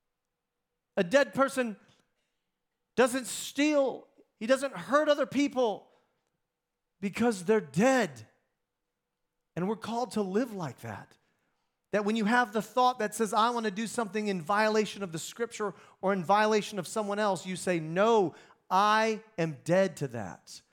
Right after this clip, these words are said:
I am dedicated to the Lord." God demands full dedication to himself, not half-hearted, convenient affiliation. What that means is I'm okay serving the Lord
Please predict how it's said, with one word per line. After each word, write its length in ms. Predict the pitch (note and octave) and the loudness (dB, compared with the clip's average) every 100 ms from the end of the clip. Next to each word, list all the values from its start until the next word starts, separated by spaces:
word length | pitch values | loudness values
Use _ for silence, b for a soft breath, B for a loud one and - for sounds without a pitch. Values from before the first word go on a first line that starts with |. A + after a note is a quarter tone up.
| _ _ - | _ _ -4
I 140 | D3+ E3 | 0 0
am 140 | D3+ | -2
dedicated 580 | D3+ G#3+ G3+ F#3+ E3 D3 | -2 -2 -2 -2 -2 -4
to 80 | E3 | -10
the 80 | D#3+ | -12
Lord." 400 | F#3 A3 G3 - _ _ _ _ D3 | -10 -10 -12 -18 _ _ _ _ 0
God 340 | A#3+ B3 A#3+ | 4 4 2
demands 440 | A3+ A3+ A#3 G#3+ - | 0 0 0 -2 -8
full 300 | - C4 B3+ | 0 2 4
dedication 640 | A3+ G3+ G#3 G3+ - E3+ | 2 2 0 -2 -2 -8
to 100 | E3+ | -6
himself, 520 | D#3+ - G3+ E3 B2 B B B | -8 -6 -4 -4 -4 B B B
not 300 | E3 G3+ E3+ | 2 2 2
half-hearted, 800 | C#3 A3+ B3 - G#3 F#3+ D#3 C3 b b - | 0 0 0 -4 -2 -2 -4 -6 b b -4
convenient 800 | G3 F#3 C#3+ G#3+ A3 F3+ D#3+ - | -4 -2 -2 0 0 -2 -6 -6
affiliation. 840 | D#3+ - F3 E3 E3 - C#3+ G2 _ b b | -6 -2 -2 0 0 -2 -12 -14 _ b b
What 140 | A3 | 2
that 220 | A#3 A3 | 4 2
means 420 | A3+ A#3+ G#3+ D3+ - B | 0 0 0 -4 -10 B
is 300 | A3 G3 F3 B B - | 4 4 2 B B 0
I'm 200 | A#3 A#3 | 2 2
okay 420 | A3 - A#3+ A#3 | 0 2 4 4
serving 420 | F3+ - A3+ G#3+ | 0 0 0 0
the 100 | G3+ | -2
Lord 460 | F#3+ A3+ A3 F#3 | 2 4 4 2